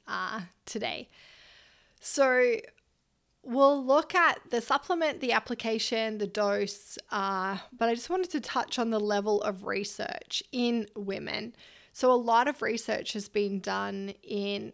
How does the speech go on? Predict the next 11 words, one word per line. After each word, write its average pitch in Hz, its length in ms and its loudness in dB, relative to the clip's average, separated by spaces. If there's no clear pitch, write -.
men, 214 520 -4
uh, 190 420 -2
and 214 180 -2
we've 214 100 -6
spoken 208 320 -4
about 208 220 0
this 233 120 -6
before 202 320 -8
on 196 100 -6
the 196 60 -10
podcast. 240 760 0